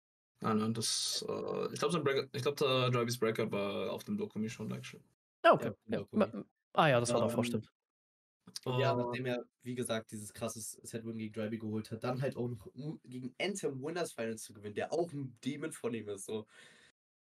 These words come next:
Speaker 3: Äh, ich hab ja schon damals ein paar Sets von ihm gegen Ente gesehen. Das war halt irgendwie die schön, aber diesmal hat Snomanda gezeigt, jo. Der
Speaker 2: Mhm.
Speaker 3: hat wahrscheinlich so ein bisschen im Lab gewesen, hat sich ein bisschen Gedanken gemacht, dann hat er auch das drei eins gegen Ente geholt und damit halt bei so einem stackten Turnier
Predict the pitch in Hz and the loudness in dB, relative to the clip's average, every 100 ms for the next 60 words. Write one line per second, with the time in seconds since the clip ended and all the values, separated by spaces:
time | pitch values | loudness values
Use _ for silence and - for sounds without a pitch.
0 | _ 117 110 110 - - - - 131 123 | _ -2 2 2 0 -4 -6 -4 -2 2
1 | 135 139 127 - 120 123 - 127 135 123 | 2 2 0 -4 -10 -6 -4 -4 -4 -8
2 | 127 123 135 - 131 127 - 117 123 120 | -8 -8 -6 -6 -8 -8 -8 -6 -4 -6
3 | - 120 123 110 107 113 113 101 - 107 | -6 -8 -6 -8 -6 -4 -4 -6 -6 -4
4 | 104 - 113 107 107 - - 120 110 101 | -4 -4 -6 -6 -10 -8 -4 -2 -2 -4
5 | 117 113 107 104 107 107 113 107 107 - | -6 -4 -6 -6 -8 -6 -4 -6 -8 -6
6 | 110 - - 107 110 - - - - _ | -6 -6 -4 -2 -2 -4 -18 -20 -20 _
7 | - 143 135 151 226 233 220 196 190 202 | -2 2 4 4 2 2 0 0 0 0
8 | 202 185 160 156 - 160 151 151 147 143 | 2 2 2 -2 -2 -6 -4 -6 -6 -10
9 | 143 135 139 143 135 147 123 127 127 143 | -10 -12 -12 -12 -10 -8 -4 -4 -4 -6
10 | 131 - - 123 127 117 113 - - - | -6 -8 -8 -8 -6 -6 -6 -8 -10 -6
11 | 127 127 120 - 123 147 127 113 113 113 | -6 -6 -10 -8 -8 -6 -6 -4 -6 -4
12 | 110 110 113 120 - 117 - - _ - | -6 -2 -2 -2 0 -2 -2 -16 _ -4
13 | 117 117 156 165 147 131 - 135 - 123 | -2 2 2 0 -2 -6 -4 -6 -4 -8
14 | - 123 123 120 107 | -4 -2 0 0 -2